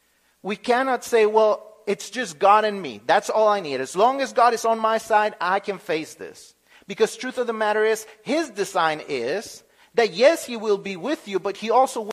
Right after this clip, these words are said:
be with you through the people that he surrounds you with. So to say that I don't need anybody else, then it's to say God's plan is flawed.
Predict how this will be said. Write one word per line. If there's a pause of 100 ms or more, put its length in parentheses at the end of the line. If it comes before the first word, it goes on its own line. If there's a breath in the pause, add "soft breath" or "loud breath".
(160)
be
with
you (240 soft breath)
through
the
people
that
he
surrounds
you
with. (480 loud breath)
So
to
say
that
I
don't
need
anybody
else,
then
it's
to
say (360 loud breath)
God's
plan
is
flawed.